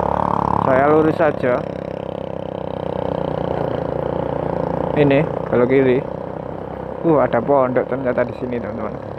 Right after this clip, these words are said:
Luar biasa. Ini saya rekam tanggal tiga puluh satu Mei dua ribu dua puluh satu. Ini ada yang melintas ini mobil.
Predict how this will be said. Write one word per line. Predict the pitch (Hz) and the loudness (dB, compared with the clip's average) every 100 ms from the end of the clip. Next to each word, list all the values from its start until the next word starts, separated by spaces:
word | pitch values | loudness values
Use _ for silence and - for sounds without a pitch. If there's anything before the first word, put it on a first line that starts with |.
| - - | -10 -2
Luar | 120 | -2
biasa. | - 113 117 - 120 - - - - - - - - - - - - - - - - - - - - - | 0 -2 0 0 0 -4 -12 -12 -12 -12 -14 -14 -14 -14 -14 -14 -10 -8 -6 -6 -4 -2 -2 -2 -2 2
Ini | 175 190 | 4 6
saya | 208 196 | 6 6
rekam | 196 196 | 4 2
tanggal | 190 185 160 135 165 175 175 175 | 4 0 2 2 4 6 4 0
tiga | 175 139 120 | -2 0 -2
puluh | 160 165 165 | -2 -2 -2
satu | 175 160 - 185 180 175 175 160 - - - - - - | -2 -4 -2 -2 0 -2 -4 -12 -18 -18 -18 -16 -14 -2
Mei | 175 185 202 143 | 2 4 4 2
dua | 135 123 | 0 2
ribu | 131 160 | 0 -4
dua | 151 123 | -2 -2
puluh | 117 135 | -2 -2
satu. | 151 135 - 160 127 | 0 0 0 0 0
Ini | 113 135 135 | -2 -2 0
ada | 131 | 2
yang | 120 123 | 2 2
melintas | 139 139 147 143 | 0 0 0 0
ini | 143 143 | -2 -2
mobil. | 139 139 127 123 | -4 -4 -4 -4